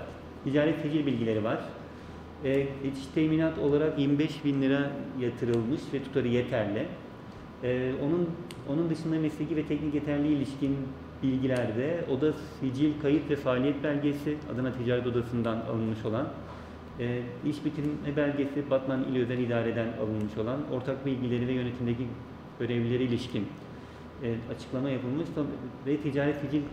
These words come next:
tasdiknamesi Adana Ticaret Sicil Müdürlüğü'nden alınan belgeler yeterli bilgiler tablosunda sunulmuş. Böylece yeterli bilgiler tablosuna var diyoruz. E, ve ikinci istekli olan Expel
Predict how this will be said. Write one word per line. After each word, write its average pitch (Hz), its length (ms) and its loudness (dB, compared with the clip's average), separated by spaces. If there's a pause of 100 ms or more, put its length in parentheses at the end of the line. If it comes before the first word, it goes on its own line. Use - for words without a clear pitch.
(100)
tasdiknamesi 127 720 -2
Adana 131 260 0
Ticaret 127 380 -2
Sicil 131 140 0
Müdürlüğü'nden 113 480 0
alınan 131 260 0 (920)
belgeler 120 420 2 (120)
yeterli 123 320 -2
bilgiler 107 280 0
tablosunda 110 480 -2 (1000)
sunulmuş. 113 340 2 (920)
Böylece 160 260 4
yeterli 160 320 2
bilgiler 147 260 2
tablosuna 135 540 0
var 135 200 2
diyoruz. 143 260 2 (3500)
E, 123 280 -2
ve 151 140 4
ikinci 151 500 2
istekli 143 460 2
olan 147 340 4
Expel 151 520 0